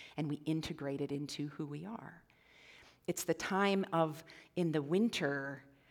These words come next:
when the, the elders, it's the elder time of life as well, the elders would tell their stories,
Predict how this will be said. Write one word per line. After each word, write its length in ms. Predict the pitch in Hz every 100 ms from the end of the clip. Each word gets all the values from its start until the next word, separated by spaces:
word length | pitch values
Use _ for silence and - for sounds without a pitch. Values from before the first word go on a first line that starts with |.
| _ -
when 480 | 156 151 151 151 151
the, 240 | 147 147 -
the 180 | 147 147 -
elders, 640 | 175 196 156 139 156 -
it's 200 | 147 -
the 180 | 147 -
elder 300 | 131 139 139
time 300 | - 131 127
of 140 | 131
life 240 | 151 160 -
as 200 | 135 -
well, 180 | 170 156
the 100 | 147 -
elders 380 | 190 214 190 165
would 140 | 165
tell 240 | - 185
their 180 | 180 170
stories, 960 | 151 - - 147 151 120 - - -